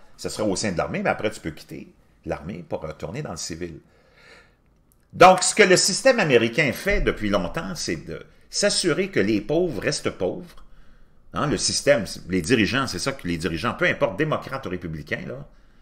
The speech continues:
s'assurent de garder toujours la mainmise sur l'enseignement, les soins de santé, hein, que tout soit privé, que ça coûte une fortune.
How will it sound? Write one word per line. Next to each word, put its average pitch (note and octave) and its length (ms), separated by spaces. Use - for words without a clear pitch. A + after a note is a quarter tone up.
s'assurent B2 520
de F#2 80
garder F#2+ 340
toujours F3 460
la A2 120
mainmise G2+ 600
sur - 240
l'enseignement, E2 640
les E2+ 140
soins - 200
de G3 60
santé, - 500
hein, B2 140
que G#2 80
tout - 300
soit C3 260
privé, G2+ 320
que - 60
ça F2+ 100
coûte D#3+ 180
une D#3+ 100
fortune. F3 460